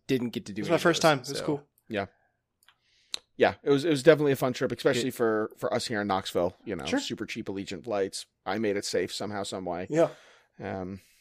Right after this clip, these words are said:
Speaker 1: So Ryan, did you hit the parks? So, like, I mean, you, I know you talked
Speaker 3: No.
Speaker 1: about going to see the Disney, so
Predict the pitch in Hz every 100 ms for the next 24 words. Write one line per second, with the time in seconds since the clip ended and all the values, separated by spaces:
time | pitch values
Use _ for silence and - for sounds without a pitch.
0 | _ _ _ _ - 170 143 147 156 131
1 | 160 170 170 147 151 202 - 123 113 -
2 | 131 135 165 165 180 165 - 151 120 107
3 | 123 123 123 113 135 113 104 98 - -
4 | 110 95